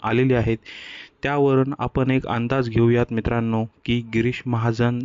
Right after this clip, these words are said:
जामनेर मतदारसंघात पराभूत होऊ शकतात का? तर चला चालू करूयात आकडेवारी, वारी निहाय <clears throat> निकाल.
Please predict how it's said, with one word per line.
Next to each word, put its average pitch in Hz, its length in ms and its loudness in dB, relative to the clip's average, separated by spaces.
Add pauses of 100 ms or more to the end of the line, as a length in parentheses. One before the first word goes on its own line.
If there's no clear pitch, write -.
(240)
जामनेर 120 420 0
मतदारसंघात 117 1000 -4
पराभूत 113 540 -2
होऊ 120 440 -2
शकतात 117 420 -4 (160)
का? 110 80 -10 (920)
तर 131 200 4 (460)
चला 131 300 0 (320)
चालू 127 220 0
करूयात 123 400 2 (100)
आकडेवारी, 123 560 0 (120)
वारी 120 420 0 (280)
निहाय 120 580 2 (320)
<clears throat> 117 240 2
निकाल. 123 400 2